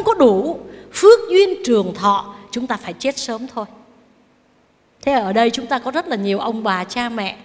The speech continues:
tuổi bảy mươi, sáu mươi, bảy mươi vẫn còn ngồi ở đây, tức là cũng có công đức lắm đấy. Chứ cũng không phải dễ mà trường thọ đâu. À, nhưng mà có nhiều cái duyên để trường thọ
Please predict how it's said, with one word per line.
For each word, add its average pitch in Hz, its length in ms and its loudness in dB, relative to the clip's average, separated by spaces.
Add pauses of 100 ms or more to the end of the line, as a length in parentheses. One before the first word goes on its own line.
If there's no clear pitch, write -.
(320)
tuổi 190 280 -2
bảy 190 300 -6
mươi, 262 300 2
sáu 240 220 -4
mươi, 277 220 0
bảy 196 220 -6
mươi 233 280 0
vẫn 233 320 -8
còn 196 240 -4
ngồi 196 180 0
ở 180 80 -6
đây, 240 280 -4 (360)
tức 269 80 -6
là 220 100 -4
cũng 269 300 -6
có 262 420 0
công 240 220 2
đức 302 220 -2
lắm 254 220 -4
đấy. 269 220 -4 (880)
Chứ 370 80 -6
cũng 359 100 -6
không 370 220 4
phải 302 200 0
dễ 262 240 0
mà 359 120 -2
trường 269 280 -4
thọ 262 320 0
đâu. 381 200 -4 (1400)
À, 196 520 -6 (420)
nhưng 381 180 4
mà 294 80 4
có 330 140 -2
nhiều 285 600 8
cái 392 100 4
duyên 381 360 8
để 202 140 2
trường 202 300 0
thọ 185 260 -4